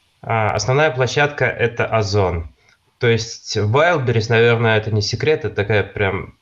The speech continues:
promotion-driven platform, да, то есть когда человек ищет, э, скидку,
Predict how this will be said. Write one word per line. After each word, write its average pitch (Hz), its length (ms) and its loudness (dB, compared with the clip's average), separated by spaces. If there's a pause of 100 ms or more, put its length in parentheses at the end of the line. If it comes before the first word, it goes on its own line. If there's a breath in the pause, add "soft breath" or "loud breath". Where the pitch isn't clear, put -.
(180)
promotion-driven 117 1200 0 (200)
platform, 104 480 0
да, 123 160 2
то 107 100 -2
есть 95 160 -2
когда 107 240 2
человек 120 480 0
ищет, 117 400 -4
э, - 220 0
скидку, 165 720 -2